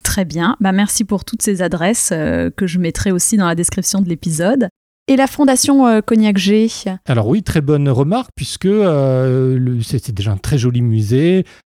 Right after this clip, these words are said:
Speaker 2: euh, lui aussi dans le Marais, avec une belle collection dix-huitième, et donc il fait une belle place aux animaux. Et d'ailleurs, il y a eu une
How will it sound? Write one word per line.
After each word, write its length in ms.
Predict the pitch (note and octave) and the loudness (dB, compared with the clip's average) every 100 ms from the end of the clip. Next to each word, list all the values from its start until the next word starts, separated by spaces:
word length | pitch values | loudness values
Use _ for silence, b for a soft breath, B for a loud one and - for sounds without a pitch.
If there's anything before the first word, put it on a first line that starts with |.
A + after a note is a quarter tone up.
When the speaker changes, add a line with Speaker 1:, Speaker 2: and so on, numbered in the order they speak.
| - | -6
Speaker 2:
euh, 120 | G#2+ | -2
lui 160 | A2 A#2+ | 0 0
aussi 200 | A#2 D3 | 0 0
dans 120 | A#2+ | 0
le 80 | A#2 | 2
Marais, 340 | A#2 G#2+ C#3+ | 0 0 0
avec 180 | F3+ - | -2 -2
une 80 | B2+ | -4
belle 100 | C3+ | -2
collection 300 | D3+ A#2 C3 | -2 -2 -2
dix-huitième, 580 | A2+ G#2+ G#2+ D#3+ G#3 F3 | -2 -4 -4 -2 0 0
et 60 | |
donc 240 | B2+ B2+ C3 | -2 -2 -4
il 40 | |
fait 180 | - G3 | 0 0
une 180 | E3 C3+ | 2 2
belle 200 | D3 C#3+ | 0 0
place 300 | D#3+ D#3 C#3 | -4 -4 -2
aux 100 | C#3 | -2
animaux. 540 | C3 C3+ D3+ G3+ B3 B B B - | 0 0 0 0 -2 B B B -4
Et 80 | G3 | 0
d'ailleurs, 560 | F3+ D#3+ E3 G3 A#3 | 2 2 2 2 2
il 80 | F3 | 2
y 60 | C#3+ | 2
a 40 | |
eu 60 | D#3+ | 2
une 220 | D#3+ | 2